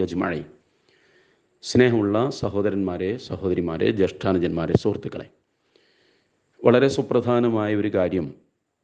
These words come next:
അറിയിക്കാനാണ് ഈ വോയിസ് ഇടുന്നത്. നമ്മുടെ ധാരാളം മുസ്ലിം സഹോദരന്മാരും സഹോദരിമാരും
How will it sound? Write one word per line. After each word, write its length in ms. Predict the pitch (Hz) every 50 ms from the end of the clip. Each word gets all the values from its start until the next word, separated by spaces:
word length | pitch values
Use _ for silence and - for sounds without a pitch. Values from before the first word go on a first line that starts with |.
| _ _ _ _ -
അറിയിക്കാനാണ് 880 | 113 113 113 113 113 113 - 120 113 110 107 101 98 98 104 117 - - - - _ _ -
ഈ 260 | 104 101 104 - - 113
വോയിസ് 400 | 104 98 95 92 85 - - 123
ഇടുന്നത്. 560 | 107 - - 98 92 87 87 90 87 95 117 170 208 - - _ _ _ _ _ _ _ _ _ _ _ _ _ _ _ _ -
നമ്മുടെ 440 | 120 113 117 117 123 131 131 - - 107
ധാരാളം 540 | 107 107 110 113 113 113 117 123 127 131 123
മുസ്ലിം 340 | 123 104 - - 117 113 120
സഹോദരന്മാരും 880 | 113 - 110 101 101 104 104 101 98 98 98 95 92 90 90 95 107 123
സഹോദരിമാരും 760 | - - 90 87 92 90 92 92 92 92 92 92 95 113